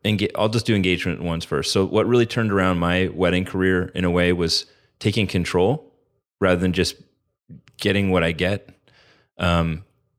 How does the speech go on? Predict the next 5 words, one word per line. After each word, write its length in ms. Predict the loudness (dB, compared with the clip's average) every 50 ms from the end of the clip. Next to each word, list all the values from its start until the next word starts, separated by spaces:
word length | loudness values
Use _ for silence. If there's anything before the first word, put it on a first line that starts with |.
| _ _ _ _ -8 _
and 480 | 0 2 2 4 2 2 0 -2 -4 -10 _ _ _ _ _ _ _ _
when 320 | -6 -2 0 0 0 0 -2 -4
a 80 | -4
couple 360 | 0 0 0 2 2 2 2
wanted 340 | 2 2 2 2 2 0 -2